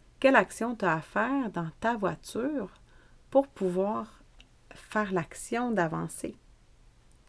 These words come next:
Fait que c'est la même chose avec les planètes, où est-ce que les, les planètes du flot présent nous montrent où est-ce qu'on veut, euh,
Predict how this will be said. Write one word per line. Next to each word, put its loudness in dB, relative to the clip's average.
Fait -8
que -10
c'est 2
la 8
même 2
chose 2
avec 2
les -2
planètes, -4
où -2
est-ce -8
que 0
les, 2
les 0
planètes 0
du -6
flot 0
présent -2
nous 0
montrent -2
où 2
est-ce -2
qu'on 0
veut, 0
euh, 2